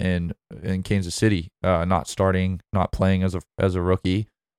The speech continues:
and then taking over his second year and, and never looking back for Alex Smith, who was a veteran, a very, very solid veteran quarterback. Um, but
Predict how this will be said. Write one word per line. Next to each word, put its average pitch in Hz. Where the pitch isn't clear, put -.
and 101
then 98
taking 98
over 95
his 92
second 90
year 90
and, 85
and 90
never 90
looking 85
back 90
for 90
Alex 90
Smith, 104
who 101
was 95
a 92
veteran, 92
a 85
very, 98
very 92
solid 90
veteran 90
quarterback. 92
Um, 92
but 101